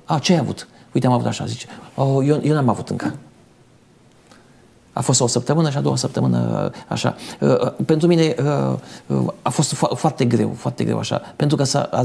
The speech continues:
uh, am zis așa, "Doamne, uh, omul acesta era o, o valoare în lumea, uh, uh, evanghelică, teologică evanghelică. Incontestabilă." Uh, eu nu, nu sunt un teolog, nu sunt, uh, așa. Uh, uh, ce mai cu, cu mine? Soția, soția m-a, m-a încurajat să,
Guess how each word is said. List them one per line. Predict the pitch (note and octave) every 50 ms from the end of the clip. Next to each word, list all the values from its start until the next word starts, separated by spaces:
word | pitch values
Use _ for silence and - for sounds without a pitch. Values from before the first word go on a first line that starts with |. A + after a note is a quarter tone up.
| B2+ D#3+
uh, | - C#3+ C#3 A2
am | A2 C3
zis | C3 -
așa, | - - - A#2 - - - - -
"Doamne, | - D3+ D#3 D3 C3+ C3+ - - - - - -
uh, | D#3 D3+ - - - -
omul | C#3+ D3 C#3+
acesta | C3+ - C3+ B2 -
era | C3 B2 B2
o, | B2 B2 -
o | B2 B2+ - B2 A#2
valoare | A2 A2 G#2+ G#2+ B2 A2+ A2
în | G#2+ G#2
lumea, | G#2 G#2 G#2+ G#2 G2 G2+ - -
uh, | - G#2+ G#2+ G#2 - - - -
uh, | - A2 G2+ G#2 G2+ G2+ G2+ G#2+ G#2 - -
evanghelică, | - G#2 G2+ G2+ G2 G2+ G2+ G#2 G2 G2 - - G#2 G2 G2 G2+ - G#2+ -
teologică | G#2 G2 G2 G2+ G#2 G#2 G2
evanghelică. | F#2+ F#2+ - G2 F#2+ - - - - - _ _ - _ - - - - - - - -
Incontestabilă." | - C#3+ E3+ E3+ E3+ D#3 B2+ C#3 B2+ - A2 G2 F#2+ F2+ G2 - - - - - - - - - - - -
Uh, | - B2 A#2 A#2+ A#2+ A#2+ A#2+ A2+ - - - - - E3+
eu | G3 B3+ D#4
nu, | D#4+ F4 F#4 F4+ E4 B3+ A3+ A#3+ A3 A#3
nu | - A#3 B3+ C4+ A#3+
sunt | - - - G3+ F#3 D#3
un | - D3 D3 C#3
teolog, | - D3 B2+ B2 B2 A#2+
nu | C3+ E3 F3
sunt, | E3 - - D#3 - -
uh, | D3 C#3+ C3+
așa. | A#2 B2 - - - - - -
Uh, | - - D#3
uh, | D3+ E3+ - G2 - G#2 - -
ce | - - A3
mai | G3+ G3 F#3 E3 D3 C#3+
cu, | D3+ D3+ C#3 B2+
cu | A#2+ C3+
mine? | C3 A#2 G#2+ - - -
Soția, | - - D3 C3 - D#3 C#3 A2
soția | G2 - B2+ A#2 - B2 A#2
m-a, | A2+ A2+ A2 A2
m-a | A2+ G2+ G#2
încurajat | G2+ - A2 G#2 G#2 G#2 G2
să, | -